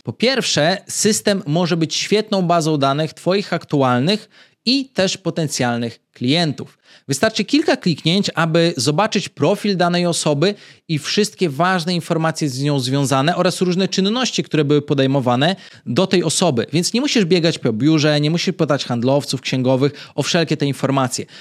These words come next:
ponieważ C R M gromadzi te dane w jednym miejscu, na przykład z Twojej strony internetowej, poczty, telefonu, profilów społecznościowych, e, czy też z innych źródeł i kanałów, które możesz sobie doprogramować. Dzięki temu od ręki możesz dowiedzieć się na przykład,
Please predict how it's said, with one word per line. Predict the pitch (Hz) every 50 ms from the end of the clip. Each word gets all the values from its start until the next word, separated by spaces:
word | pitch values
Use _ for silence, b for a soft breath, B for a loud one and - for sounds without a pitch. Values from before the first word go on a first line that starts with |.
| B B
ponieważ | - 147 170 170 165 156
C | - - - 196
R | 214 214
M | 208 190 175
gromadzi | 143 156 156 147 147 175 208 226 202 208 196
te | - 196 175
dane | 147 151 147 139 131 135 147 170 196 190 B B B B B -
w | 120
jednym | 170 185 165 151 165 160 156
miejscu, | 156 147 135 - - 120
na | 110
przykład | - - 123 -
z |
Twojej | - - - 127 -
strony | - - 190 190 196 190 185
internetowej, | 180 165 - 160 151 156 160 147 - 151 143 143 127
poczty, | - - 160 165 165 - - - 165 156
telefonu, | - 139 131 123 - - 165 165 165 160 147
profilów | - 127 127 - - 160 170 156 -
społecznościowych, | - - 160 151 - - 156 139 - - 156 151 139 131 151 143 - -
e, | - 139 143 139
czy | - 220 220
też | 240 214 151
z | 143
innych | 190 196 190 185 156
źródeł | 131 151 151 156 160 156
i | 156 151
kanałów, | 151 - 160 165 180 180 160 139 131
które | - - 139 131
możesz | 131 131 127 -
sobie | - 139
doprogramować. | 143 - - 147 156 135 156 160 165 170 156 120 110 - - - -
Dzięki | - 214 262 - 269
temu | - - 165 170 202 202
od | 170 143 170
ręki | 180 202 196 - 185
możesz | 175 175 156 165 151
dowiedzieć | 139 139 147 135 147 220 247 220 220 196 -
się | - - 165
na | 156
przykład, | 143 - - 165 - - 127 -